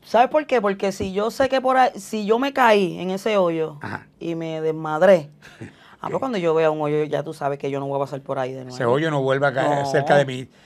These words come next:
Speaker 2: al lado, yo me voy, me voy por el lado.
Speaker 1: Sí. De las malas experiencias siempre uno aprende más, aunque duelen más. Pero ya te pasó una vez, si te pasa segunda vez ya es masoquismo. <laughs>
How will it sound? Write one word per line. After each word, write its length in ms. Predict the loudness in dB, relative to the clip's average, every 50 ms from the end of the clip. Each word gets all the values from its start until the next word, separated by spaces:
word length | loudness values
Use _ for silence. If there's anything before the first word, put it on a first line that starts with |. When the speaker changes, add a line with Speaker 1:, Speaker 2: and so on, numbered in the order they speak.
| _ _ -6
Speaker 2:
al 220 | -2 0 0 2
lado, 240 | 4 4 6 6 4
yo 80 | 2 0
me 100 | 0 2
voy, 200 | 4 4 4 4
me 100 | 2 2
voy 180 | 6 6 6 6
por 120 | 6 2
el 80 | 2 2
lado. 260 | 0 0 -2 -4 -10 _ _
Speaker 1:
Sí. 760 | _ -14 -12 -10 -10 -10 -10 -12 -12 -12 -12 -12 -12 -14 -14 _ _ _ _ _
De 140 | -2 0 2
las 100 | 2 2
malas 280 | 0 0 0 2 0 0
experiencias 500 | -2 -2 -2 -2 -2 -4 -6 -6 -8 -6
siempre 380 | -4 -4 -4 -4 -4 -4 -4 -4
uno 140 | -4 -2 -4
aprende 340 | -4 -2 -4 -4 -4 -4 -6
más, 120 | -6 -6 -4
aunque 340 | -4 -4 -4 -4 -6 -6 -6
duelen 420 | -2 2 4 4 4 4 2 0 -2
más. 280 | -2 -2 -4 -4 -6 -12 _ _ _ _ _ _ _ _ _ _ _ _ _ _ _ _ _ _ _ 0
Pero 540 | 2 4 6 6 6 6 6 6 6 4 4
ya 200 | 4 4 4 4
te 100 | 4 0
pasó 220 | 0 0 -2 0
una 160 | 0 2 4
vez, 260 | 4 4 4 2 0 -2
si 100 | -2 0
te 120 | 0 2
pasa 240 | 2 2 0 0 2
segunda 320 | 2 2 2 2 2 2
vez 80 | 2 2
ya 80 | 0
es 40 | 0
masoquismo. 680 | 0 0 0 0 0 0 0 -4 -6 -6 -8 -12 -14 -18 _ _ _ -20 -18 -10
<laughs> 60 | -10